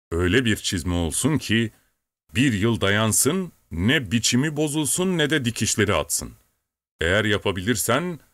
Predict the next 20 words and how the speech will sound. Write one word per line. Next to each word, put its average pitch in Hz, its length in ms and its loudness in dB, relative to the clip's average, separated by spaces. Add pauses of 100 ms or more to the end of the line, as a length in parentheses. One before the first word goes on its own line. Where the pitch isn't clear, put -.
(560)
al 107 320 0
deriyi 90 440 -2
ve 123 180 0
kes. - 440 -2 (520)
Yapamayacaksan 117 800 0
şimdi 87 320 -2
söyle. 62 340 -8 (760)
Demedi 95 380 0
deme. 113 340 2 (600)
Eğer 85 380 0
bir 95 160 0
yıl 85 220 -2
geçmeden 85 600 -2 (360)
bu 120 200 -2
çizmenin 87 640 0
biçimi 82 480 -2
bozulur 90 480 0 (400)
veya 90 360 2
dikişleri 87 520 -4
atarsa 117 640 0